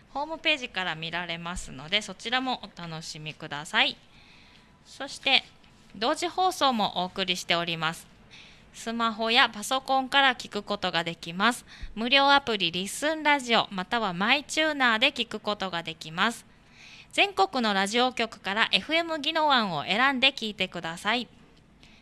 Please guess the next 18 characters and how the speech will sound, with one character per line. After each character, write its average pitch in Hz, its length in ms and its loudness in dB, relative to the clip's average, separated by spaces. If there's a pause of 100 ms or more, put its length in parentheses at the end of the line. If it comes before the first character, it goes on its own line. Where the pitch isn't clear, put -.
(140)
完 247 200 2
全 247 160 -4
に 220 60 0
同 220 220 2
じ 262 140 -6
も 285 140 2
の 294 140 6
を - 20 6
お 214 60 4
楽 190 280 0
し 180 140 -6
み 175 100 -2
い 175 60 -6
た 165 120 -2
だ 160 140 -6
け 156 160 -6
ま 214 220 2
す。 - 180 -10